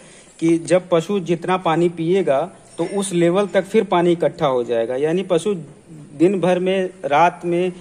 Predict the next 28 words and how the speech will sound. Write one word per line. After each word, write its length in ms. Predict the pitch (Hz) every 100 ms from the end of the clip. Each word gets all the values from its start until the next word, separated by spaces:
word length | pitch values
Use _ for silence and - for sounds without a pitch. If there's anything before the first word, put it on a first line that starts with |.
| - -
कभी 200 | 160 165
भी 140 | 202 185
जितन-, 340 | 175 170 175
जितना 320 | 156 160 185
पानी 300 | 185 165 175
पीना 260 | 170 156 165
चाहे, 260 | 160 156 185
वो 120 | 165
अपनी 360 | 143 - 170
इच्छा 280 | 160 165 170
अनुसार 500 | 156 143 151 185 269 - -
स्वयं 320 | - 151 165
ताज़ा 320 | 160 147 147
पानी 340 | 156 143 156 247 - - 196
पी 120 | 190
सकता 400 | - - 147 143
है, 200 | 180 240
वो 220 | 170 160
अपनी 360 | 175 160 165 165
इच्छा 220 | 156 170
अनुसार 380 | 156 151 175 240 - - _ - - _ _ _ _ _ _ _ - _ _ _ _ _ - _ _ -
प्यास 280 | 151 165 - -
मिटा 220 | 147 147 135
सकता 340 | 123 - 117
है 80 | 107
अपनी। 300 | 101 113 123 - - - - - - _ -
भैया, 180 | 139 170
ना, 300 | 160 170